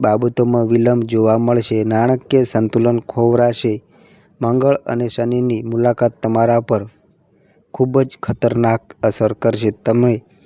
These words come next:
માનસિક રીતે અસ્વસ્થાય રહેશો. તમારી ઉર્જાનો ઉપયોગ યોગ્ય દિશામાં નહીં થાય, જેના કારણે તમને આત્મવિશ્વાસનો અભાવ જોવા મળશે. આ સમય તમારા માટે કસોટીનો સમય હોઈ શકે છે.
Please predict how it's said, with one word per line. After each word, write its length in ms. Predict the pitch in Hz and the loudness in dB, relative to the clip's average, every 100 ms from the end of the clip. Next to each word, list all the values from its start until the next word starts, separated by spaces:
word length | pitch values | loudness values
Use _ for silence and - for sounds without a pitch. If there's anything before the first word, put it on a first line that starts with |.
| - _ 123 | -20 _ -2
માનસિક 500 | 117 123 - 127 120 | 0 0 0 0 0
રીતે 400 | 117 - 123 - _ | 0 0 -2 -2 _
અસ્વસ્થાય 880 | 123 123 - 120 120 - 135 131 131 - _ _ | -2 -2 0 0 0 0 -2 -2 -4 -10 _ _
રહેશો. 420 | - 120 120 131 131 | -2 0 2 2 0
તમારી 400 | 123 120 120 113 | 0 2 2 2
ઉર્જાનો 500 | 113 120 120 117 117 | 0 0 0 2 0
ઉપયોગ 480 | 113 - 123 120 - | 0 0 2 2 0
યોગ્ય 500 | 123 123 120 123 113 | 2 2 2 0 0
દિશામાં 500 | 117 113 117 117 117 | 0 0 0 2 0
નહીં 240 | 117 120 | 0 0
થાય, 300 | - 135 131 | 0 0 0
જેના 340 | 120 120 113 113 | 2 0 0 0
કારણે 400 | 117 113 117 110 | 0 0 0 -2
તમને 460 | 120 120 113 104 - - - - - _ - | -2 0 0 -2 -6 -20 -20 -20 -20 _ -4
આત્મવિશ્વાસનો 1040 | 110 120 135 127 120 113 127 117 120 120 | -2 -2 0 0 0 -2 0 0 0 0
અભાવ 520 | 120 - 107 113 113 110 | 0 0 -2 0 0 0
જોવા 340 | 113 107 107 | -2 0 2
મળશે. 520 | 113 113 110 - 113 - _ _ - - - - - | 2 0 -2 -4 -6 -10 _ _ -20 -20 -20 -16 -4
આ 140 | 131 | -4
સમય 340 | - 120 123 | -2 -2 0
તમારા 380 | 123 120 117 120 | 0 0 0 0
માટે 300 | 117 113 120 - | 0 -2 -4 -2
કસોટીનો 600 | 113 - 113 117 117 117 | -2 -2 -4 -2 0 -2
સમય 300 | - 113 113 | -2 -2 2
હોઈ 240 | 107 107 | 2 2
શકે 400 | 107 120 - 113 107 | 0 -2 0 0 0
છે. 360 | - 113 101 | 0 0 0